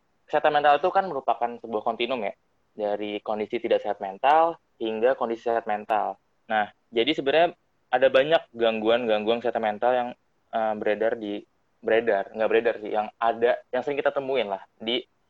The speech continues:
lingkungan, eh, mahasiswa terutama. Kalau dari penglihatan gue, itu biasanya masalah akademik, kayak burnout secara akademik, terus punya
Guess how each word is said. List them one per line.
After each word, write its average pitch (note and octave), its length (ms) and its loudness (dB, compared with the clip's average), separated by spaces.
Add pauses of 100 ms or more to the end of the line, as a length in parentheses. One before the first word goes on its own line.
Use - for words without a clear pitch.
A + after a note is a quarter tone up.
(200)
lingkungan, A#2+ 720 0
eh, G#2+ 340 -4
mahasiswa G#2+ 400 -2
terutama. G2 420 -6 (440)
Kalau A#2 460 2 (200)
dari A#2 220 -2
penglihatan A2+ 420 -2
gue, F#2+ 260 -4 (560)
itu A#2+ 320 -4 (120)
biasanya C3+ 840 2 (240)
masalah C3 480 0
akademik, A2 480 -4 (180)
kayak A2 360 0
burnout A2 760 0
secara G#2+ 320 -2
akademik, C3+ 880 -4 (120)
terus A#2 440 -4 (140)
punya A#2+ 500 0